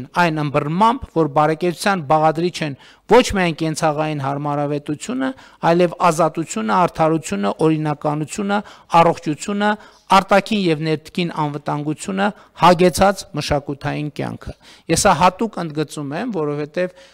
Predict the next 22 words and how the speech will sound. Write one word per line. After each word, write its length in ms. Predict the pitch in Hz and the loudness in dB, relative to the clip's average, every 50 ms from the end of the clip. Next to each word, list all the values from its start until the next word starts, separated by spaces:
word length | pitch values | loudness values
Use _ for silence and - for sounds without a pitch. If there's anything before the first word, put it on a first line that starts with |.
| _ _ _ _ - 151 - _ _ | _ _ _ _ -18 -18 -18 _ _
հիմա 320 | - 139 180 190 196 190 175 | -6 -4 -2 0 2 2 2
վերջին 400 | 147 160 160 156 - - 185 147 | 2 2 0 0 -2 -6 -6 -4
շրջանում 640 | - 160 143 143 151 151 151 156 165 170 165 156 - - | -4 -6 -6 -4 -4 -4 -4 -4 -4 -4 -6 -6 -8 -12
շատ 340 | - - - 220 220 - 196 | -6 0 0 2 2 0 -6
ենք 160 | 147 135 135 | -6 -6 -6
մենք 180 | 139 139 - - | -8 -8 -8 -10
խոսում 360 | 143 135 - - 151 143 127 | -10 -10 -10 -10 -12 -10 -4
բարեկեցության 800 | 143 147 143 147 143 143 143 139 139 - - - 156 143 139 131 | -2 -2 -2 -2 -4 -8 -8 -10 -10 -12 -14 -14 -12 -12 -12 -12
մասին, 480 | 135 135 127 - - - 214 240 302 - _ _ _ _ _ _ _ _ - - | -10 -10 -10 -10 -8 -8 -8 -8 -8 -10 _ _ _ _ _ _ _ _ -4 -4
բայց 140 | 165 - - | -2 0 0
շատ 180 | 247 247 - - | -2 -2 -2 -4
կարևոր 480 | - 175 165 165 165 170 190 202 208 160 | 0 2 2 4 2 2 2 0 0 -2
է 20 | 143 139 | -6 -6
ընդգծել 580 | 143 135 135 135 - - - 302 330 311 - 147 - _ _ _ _ _ _ - | -4 -4 -4 -4 -4 -4 -6 -4 -4 -6 -8 -12 -18 _ _ _ _ _ _ -2
և 280 | 147 156 156 143 - - _ _ | 0 0 0 0 -2 -12 _ _
թույլ 260 | - - 226 240 - | 4 4 4 4 2
չտալ 480 | - - - - - 165 151 143 143 143 | -4 -8 -6 0 2 2 2 2 0 -4
նաև, 260 | 143 139 135 131 120 | -6 -6 -6 -8 -6
որ 240 | 127 156 160 147 131 151 | -4 -4 -4 -2 0 0
բարեկեցության 600 | 151 160 156 - 165 160 160 - - 202 180 160 | 0 0 -2 -4 -6 -8 -8 -8 -8 -8 -6 -6
մասին 460 | 147 147 143 - - 165 156 143 131 _ _ _ _ _ _ _ _ - | -4 -6 -6 -6 -6 -8 -8 -8 -10 _ _ _ _ _ _ _ _ -6
խոսակցությունը 960 | 156 - - 160 147 143 - - - 143 - - - 220 285 320 294 190 | -6 -4 -2 -2 -2 -2 -4 -8 -10 -10 -8 -8 -8 -8 -6 -6 -6 -6